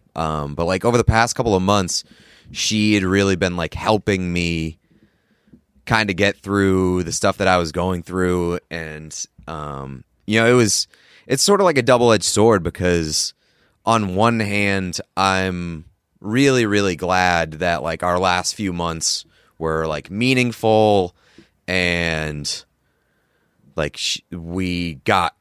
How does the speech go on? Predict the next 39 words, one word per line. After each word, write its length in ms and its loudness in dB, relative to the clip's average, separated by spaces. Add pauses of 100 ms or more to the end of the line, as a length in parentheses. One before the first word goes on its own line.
(160)
like, 200 -4
closer 440 2
than 160 0
ever, 720 6
and 920 -4 (600)
just, 560 0
you 160 0
know, 300 -4 (600)
we, 180 -2
we, 340 -4 (200)
she 200 -4
was, 180 -2
like, 160 -2
my 140 0
rock. 460 2
And 340 -6
then 360 -4 (1160)
this, 680 2 (360)
the 100 0
timing 540 0
of 80 0
this, 200 0
but, 140 -4
like, 140 0
on 100 0
the 100 2
other 200 4
edge 180 2
of 60 -4
the 80 -4
sword, 580 2 (280)
it's 180 -8
like 220 -6
the 60 -6
timing 460 2
of 140 4
it 180 4
was, 200 -2
like, 280 -4